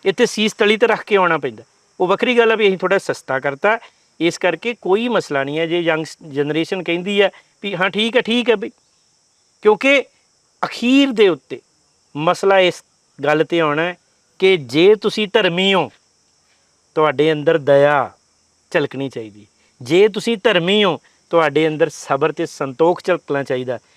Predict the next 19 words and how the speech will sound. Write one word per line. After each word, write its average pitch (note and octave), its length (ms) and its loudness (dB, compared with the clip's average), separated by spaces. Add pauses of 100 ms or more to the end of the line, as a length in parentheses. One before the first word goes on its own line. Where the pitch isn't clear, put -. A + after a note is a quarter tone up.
(140)
ਜੇ G3 180 4
ਤੁਸੀਂ G#3+ 280 -4 (100)
ਧਰਮੀ F#3+ 400 2
ਹੋ, F#3 140 2 (200)
ਤੁਸੀਂ E3 220 -6
ਇਮਾਨਦਾਰ D#3 460 2
ਹੋਣੇ D#3 280 0
ਚਾਹੀਦੇ C3+ 320 -4
ਹੋ। A#2 60 -12 (280)
ਜੇ F#3 180 2
ਤੁਸੀਂ G#3+ 340 -4
ਧਰਮੀ F3+ 400 2
ਹੋ, F#3 160 0 (200)
ਤੁਸੀਂ E3+ 320 -6
ਕਾਮ, D#3 520 2 (260)
ਕ੍ਰੋਧ, E3+ 540 2 (240)
ਲੋਭ E3 600 0
ਤੇ - 180 -8
ਮੋਹ D#3+ 480 0